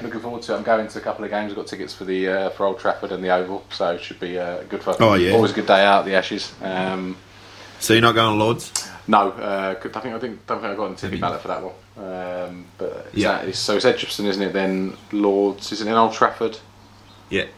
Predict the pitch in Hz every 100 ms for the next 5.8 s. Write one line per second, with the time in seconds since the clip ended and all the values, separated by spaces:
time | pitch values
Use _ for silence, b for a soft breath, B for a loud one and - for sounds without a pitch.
0 | - - 95 95 95 98 98 - - -
1 | - 160 160 170 170 - 185 - 190 -
2 | - - - - 170 180 185 - B B
3 | B B 110 92 - - - 120 - -
4 | 110 120 - 113 123 - - 113 92 95
5 | 104 107 95 90 120 104 104